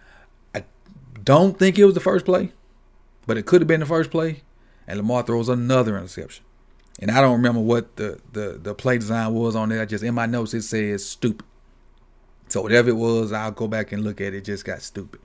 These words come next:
So now we come back. They have the ball. Get another fumble. Fumble by, um,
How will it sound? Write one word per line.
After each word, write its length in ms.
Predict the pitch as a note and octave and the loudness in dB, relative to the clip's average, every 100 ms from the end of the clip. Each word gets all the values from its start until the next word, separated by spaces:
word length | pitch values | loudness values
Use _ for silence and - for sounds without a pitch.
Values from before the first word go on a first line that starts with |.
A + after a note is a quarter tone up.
| _ - _ - _ _ _ _ - _ _ | _ -20 _ -20 _ _ _ _ -20 _ _
So 100 | G2 | -2
now 260 | G#2 A#2 A#2 | 2 2 2
we 100 | A2 | 0
come 180 | A#2+ | -2
back. 240 | A2 A2+ G#2+ | 0 -2 0
They 140 | D3+ | 2
have 220 | D3+ A#2 | 4 2
the 60 | G2+ | -2
ball. 240 | F2 G#1 - _ _ _ _ _ _ _ _ _ | -12 -14 -20 _ _ _ _ _ _ _ _ _
Get 120 | G#2+ | -6
another 320 | B2 F3+ G3+ F3+ | 0 4 6 4
fumble. 380 | D3 A2 - - _ _ _ _ _ _ _ _ - | 0 -2 -6 -20 _ _ _ _ _ _ _ _ -8
Fumble 240 | A#2+ B2 | -2 0
by, 240 | A#2 B2 A#2+ | 0 -2 -2
um, 480 | A#2 A#2+ A#2 G#2+ | -2 -2 -2 -6